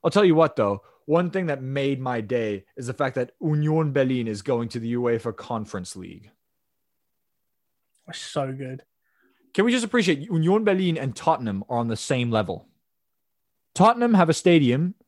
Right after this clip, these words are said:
Speaker 1: state-of-the-art, sixty-eight thousand with a freaking brewery in it. Union Berlin have a twenty-two thousand sta-, twenty-two thousand man stadium that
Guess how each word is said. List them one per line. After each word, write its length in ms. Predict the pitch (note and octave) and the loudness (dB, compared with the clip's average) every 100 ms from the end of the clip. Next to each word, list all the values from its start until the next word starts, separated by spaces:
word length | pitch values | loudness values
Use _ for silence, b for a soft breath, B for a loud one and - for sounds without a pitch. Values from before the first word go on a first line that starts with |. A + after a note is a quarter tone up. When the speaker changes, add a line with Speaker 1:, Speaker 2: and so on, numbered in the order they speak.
| _ _ _ _ _ | _ _ _ _ _
Speaker 1:
state-of-the-art, 640 | - - G3 G3+ E3 E3 - | -8 2 4 6 6 4 2
sixty-eight 520 | G#3 - G3 F3+ - | -4 0 2 2 2
thousand 400 | D#3+ C#3+ C3+ D3+ | 4 4 4 0
with 120 | A#2 | -2
a 40 | |
freaking 400 | - G3 F#3 F3+ | 0 0 2 2
brewery 460 | B2+ D#3 F3+ C3 G#2+ | 6 8 8 8 4
in 100 | A2 | 2
it. 200 | C#3+ - _ _ _ _ _ _ _ - | 0 -4 _ _ _ _ _ _ _ 2
Union 340 | F3 F3 A3+ A3+ | 6 8 6 6
Berlin 460 | G3+ G3 F3+ E3+ | 6 6 6 4
have 320 | G3 C#3+ D3 D3+ | 2 2 4 4
a 280 | D3 D3+ - _ | 4 2 -4 _
twenty-two 540 | - G3 A3 G#3+ G#3+ F#3+ | -4 2 2 2 2 2
thousand 500 | F#3 E3 E3 E3 D3+ | 4 4 4 0 -4
sta-, 480 | - E3 D#3 D#3 C#3+ - | -2 2 2 0 -8 -6
twenty-two 560 | F3+ F#3+ F#3 F#3 E3 | -2 -2 -2 -6 -8
thousand 600 | - D#3+ D#3+ D3 D3+ D3 - C3+ | -4 0 0 -2 -6 -8 -12 -6
man 340 | C#3 C#3+ C#3+ | -2 -2 -2
stadium 640 | - C3+ B2 G#2 G2+ C#3+ - _ _ _ _ _ _ _ - | -4 -2 0 0 -2 -6 -10 _ _ _ _ _ _ _ 2
that 260 | C#3 - | 2 0